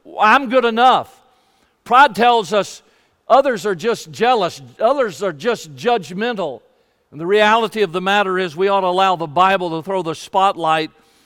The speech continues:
on us. So the first step to revival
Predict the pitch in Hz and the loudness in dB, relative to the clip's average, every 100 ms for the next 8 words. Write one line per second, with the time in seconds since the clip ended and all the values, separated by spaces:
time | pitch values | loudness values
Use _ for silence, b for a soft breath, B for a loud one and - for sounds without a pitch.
0 | b - 196 202 165 143 202 175 - 262 | b -6 -2 0 -2 -4 -6 -6 -4 -4
1 | - 254 262 262 220 214 202 175 208 214 | -4 0 0 0 -6 -2 0 2 4 2
2 | 190 170 | 0 -6